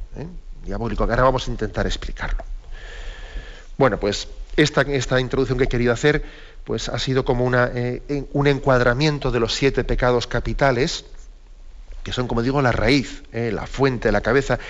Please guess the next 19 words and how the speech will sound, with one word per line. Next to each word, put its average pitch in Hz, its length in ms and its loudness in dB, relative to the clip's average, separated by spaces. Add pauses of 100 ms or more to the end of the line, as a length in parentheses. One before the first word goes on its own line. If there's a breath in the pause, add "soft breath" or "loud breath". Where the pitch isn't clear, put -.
(160 loud breath)
del 120 220 2
resto 139 220 4
de 131 80 4
nuestras 120 260 -2
acciones 123 560 0 (560 loud breath)
encuadrándolos, 120 760 2
eh, 113 160 -4 (580)
dentro 120 380 0
de 123 80 4
esa 117 240 2
parábola 123 460 4
evangélica 120 680 0 (320 loud breath)
de 117 160 2
la 113 120 4
semilla 123 480 2
que 120 180 0
cam-, 117 360 -2
que 117 180 -4
cayó 127 440 2